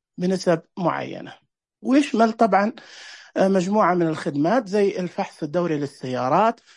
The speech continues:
زي ال-، آه، آه، ال-، ال-، الإعفاء من، من بعض ال-، الرسوم ال-، ال-، المعينة،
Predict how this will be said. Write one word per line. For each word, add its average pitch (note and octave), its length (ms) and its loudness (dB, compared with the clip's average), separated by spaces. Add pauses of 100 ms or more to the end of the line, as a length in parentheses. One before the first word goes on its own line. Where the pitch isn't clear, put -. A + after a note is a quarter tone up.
(260)
زي F3 480 0
ال-، D3+ 340 -4
آه، C#3+ 40 -2
آه، C3+ 1300 -4
ال-، C3 180 -6
ال-، D3 280 -8
الإعفاء E3 880 -2
من، D3+ 340 -4
من D3 180 -2
بعض C#3+ 300 0
ال-، C3+ 200 -4
الرسوم D3 680 -4
ال-، C3+ 160 -6
ال-، D3 160 -10
المعينة، F#3 680 0